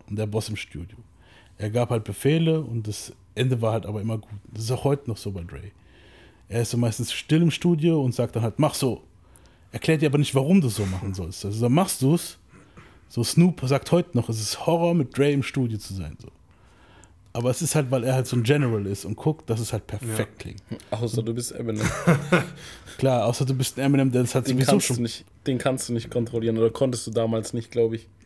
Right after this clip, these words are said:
Speaker 1: Nee, der, weil das auch, weil Eminem ist schon perfekt eingerappt. Das ist ja das Kranke bei Eminem.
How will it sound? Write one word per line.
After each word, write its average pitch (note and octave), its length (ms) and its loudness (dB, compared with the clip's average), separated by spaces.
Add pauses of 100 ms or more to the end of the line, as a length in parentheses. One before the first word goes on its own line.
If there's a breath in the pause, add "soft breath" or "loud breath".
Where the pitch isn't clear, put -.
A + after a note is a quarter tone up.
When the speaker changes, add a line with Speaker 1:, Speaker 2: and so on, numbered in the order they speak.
(120)
Speaker 1:
Nee, D#3 320 2
der, A#2+ 120 0
weil A#2+ 100 2
das B2 160 0
auch, - 300 -4
weil C#3+ 180 0
Eminem E3+ 240 6
ist - 80 2
schon - 140 4
perfekt - 320 8
eingerappt. A2+ 520 2
Das C#3+ 100 6
ist A#2 40 2
ja D3 80 6
das A#2 160 0
Kranke C3 240 4
bei A2 140 4
Eminem. A2 440 4